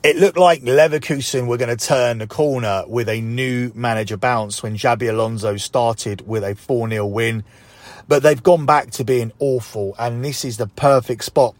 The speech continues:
for Atletico Madrid to kickstart their Champions League campaign. Unfortunately for them, are now in a situation where they must win their final two games, most likely, in order to qualify.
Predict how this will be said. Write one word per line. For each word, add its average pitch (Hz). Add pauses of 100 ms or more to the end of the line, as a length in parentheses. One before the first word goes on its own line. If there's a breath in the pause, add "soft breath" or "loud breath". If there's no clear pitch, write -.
for 120
Atletico 113
Madrid 110
to 110
kickstart 113
their 110
Champions 113
League 110
campaign. 113
Unfortunately 131
for 123
them, 117 (540 loud breath)
are 123
now 147
in 131
a 127
situation 120
where 107
they 110
must 117
win 123
their 107
final 127
two 117
games, 110
most 107
likely, 104
in 104
order 120
to 113
qualify. 123